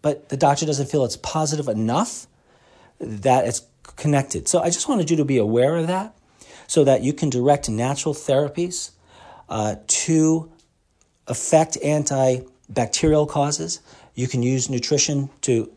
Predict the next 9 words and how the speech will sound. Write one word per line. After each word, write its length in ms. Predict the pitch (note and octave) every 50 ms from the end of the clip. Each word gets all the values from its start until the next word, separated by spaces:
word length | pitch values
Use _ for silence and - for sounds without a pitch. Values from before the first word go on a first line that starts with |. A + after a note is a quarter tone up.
| _
affect 520 | - B2+ - - - C#3+ B2+ - - - - _
strong 600 | - - - - - - C#3+ D3 D3 D3+ D3+ D#3+
antiviral 680 | C3+ C#3 C3 B2 - A2+ G2 G2+ A2+ B2+ B2+ C#3 D#3 D#3
effects, 380 | C#3+ D3+ - D3+ D3+ - - - - -
antibacterial 800 | B2 A#2+ A2 - A2+ G2+ A2 G#2 - - - - E3 D#3+ D#3+ D3+
effects, 400 | D3+ - - D3+ D3+ D3+ - - - - - - -
and 100 | - A2+
antifungal 1400 | A#2+ A#2+ A#2+ A#2+ - A#2+ A2+ A2 G#2+ G#2 _ _ _ _ _ _ _ - - - - C3+ B2+ A#2+ G#2+ G#2+ G#2 - -
effects. 640 | - - - - - G#2+ - - - - - - -